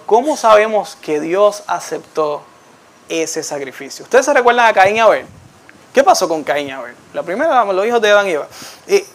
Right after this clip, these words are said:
Adán, a-, Caín y Abel of-, hicieron una ofrenda,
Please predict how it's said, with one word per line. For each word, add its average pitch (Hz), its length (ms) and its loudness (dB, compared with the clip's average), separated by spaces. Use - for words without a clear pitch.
Adán, 247 420 6
a-, 190 240 4
Caín 226 320 6
y 302 40 4
Abel 285 300 8
of-, 233 240 4
hicieron 254 380 2
una 233 120 2
ofrenda, 139 480 -6